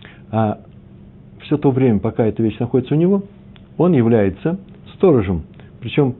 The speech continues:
платным сторожем. Так у нас сказано, м, было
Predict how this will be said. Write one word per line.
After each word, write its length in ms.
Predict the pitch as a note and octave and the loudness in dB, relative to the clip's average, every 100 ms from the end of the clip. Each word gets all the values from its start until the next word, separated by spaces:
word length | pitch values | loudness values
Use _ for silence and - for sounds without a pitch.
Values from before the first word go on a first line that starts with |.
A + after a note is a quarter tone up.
| - - | -14 -2
платным 520 | C3 C#3 B2 G#2 F#2 - - - | 2 2 2 -2 -4 -6 -18 -6
сторожем. 440 | - A#2+ G2+ F2+ E2+ - - - | 0 2 2 -2 -8 -16 -20 -4
Так 280 | C#3 D#3 C3 | 0 0 0
у 20 | |
нас 220 | A2+ A2 - - - | 0 -2 -6 -12 -14
сказано, 540 | - C3+ B2+ A#2+ A2+ G#2 - - - | -4 0 0 0 -2 -4 -12 -14 -4
м, 340 | G2+ G2 F#2 | 0 0 2
было 380 | A2+ A#2+ A2+ | 2 4 2